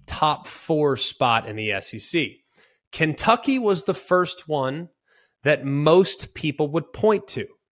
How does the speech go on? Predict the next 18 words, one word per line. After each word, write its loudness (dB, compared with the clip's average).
There -10
were -6
several 0
that -6
just -2
responded -2
without -2
any -2
examination, -2
without -2
any 2
explanation, 0
just -4
a 0
picture -2
of 4
big -2
blue 6